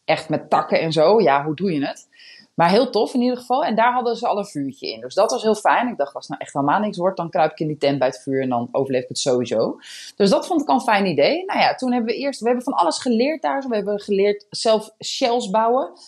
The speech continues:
En dan moet je een shelter bouwen met één klein stukje plastic. Succes ermee. Eh, we moesten zelf, eh, leren haringen maken uit hout. Nou ja, dat, ik dacht, je maakt een haring, nou, je maakt er een puntje aan en het gaat goed. Nou, dat is dus niet helemaal het geval, maar dat weet ik nu wel hoe dat moet.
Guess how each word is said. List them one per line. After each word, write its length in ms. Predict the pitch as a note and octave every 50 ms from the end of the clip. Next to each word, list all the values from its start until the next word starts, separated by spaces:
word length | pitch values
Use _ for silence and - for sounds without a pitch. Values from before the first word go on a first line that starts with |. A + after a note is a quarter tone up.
| - - - _ _
En 140 | - - F#3+
dan 140 | F#3+ F#3 G3
moet 140 | G3+ G3+ G#3
je 60 | G#3
een 60 | F3
shelter 360 | - - A3 G#3+ A3 G#3+ F#3+
bouwen 380 | E3 F3 E3 D#3 D3+ D3+ D3 D3
met 140 | D#3+ D#3+ -
één 180 | - F#3 F3+
klein 260 | - F3+ D3+ D3+ D3+
stukje 320 | C#3+ - - E3+ - - D#3
plastic. 520 | D#3 F#3 E3+ D#3+ - - D#3 C#3 C#3 -
Succes 420 | - - E3 - - G#3+ A#3 A3+ -
ermee. 360 | B3+ B3 C#4 E4+ F#4 G4 F#4 _ _ _ _ _ _ _ _ _ _ - - -
Eh, 200 | - E3+ D#3+ D3+
we 140 | D#3 E3
moesten 300 | F3 G3 G#3 - - G3
zelf, 380 | E3+ F#3+ F#3 F3+ F3 E3 - -
eh, 140 | F3 D#3+ D#3
leren 300 | D#3 D#3 D3+ C#3+ C#3 B2+
haringen 440 | D3 F3 F#3+ A#3 B3 B3 A3 A3 G#3+
maken 300 | G#3 G#3+ G#3+ G#3+ G#3 C#3
uit 120 | C3+ -
hout. 440 | - C#3 E3+ B3+ E4+ - - - _ _ _ _ - - - _ _ -
Nou 140 | - D#3 A#2+
ja, 100 | A#2 B2+
dat, 260 | - D#3+ E3 - -
ik 120 | D#3+ C3+
dacht, 300 | D3 D#3 D3+ - - - -
je 100 | D3 C#3
maakt 260 | C3+ - C#3+ C#3+ -
een 100 | C#3 C#3
haring, 400 | C#3+ B2+ C3 C#3 B2 B2 B2+ B2+
nou, 220 | C3 C3+ A2 G2
je 200 | A2 A2 - - - -
maakt 280 | - C#3+ C#3 C#3 -
er 60 | D3+
een 80 | C#3+ B2
puntje 380 | - E3+ D3+ D3+ D3+ - C#3+ G2+
aan 160 | B2 C3 B2+
en 60 | B2
het 140 | C3 C3 -
gaat 180 | - A#2 B2
goed. 260 | - - B3+ F4+ - -
Nou, 180 | G#3 - - - - -
dat 220 | G#3+ G#3+ G#3+ -
is 60 | F#3+
dus 120 | D3+ C3+ -
niet 120 | D#3+ C#3+
helemaal 240 | C3+ B2+ A#2+ B2 A#2+
het 100 | - -
geval, 300 | - - G#3+ B3+ E4+ F4
maar 160 | D4+ B3 G#3
dat 100 | G#3 F#3+
weet 160 | F3 E3 D#3+
ik 80 | D#3 C#3+
nu 100 | C#3 C3
wel 140 | C3+ E3 A3+
hoe 100 | A#3+ A#3
dat 100 | B3 G#3+
moet. 280 | C4 F#4+ G#4 - -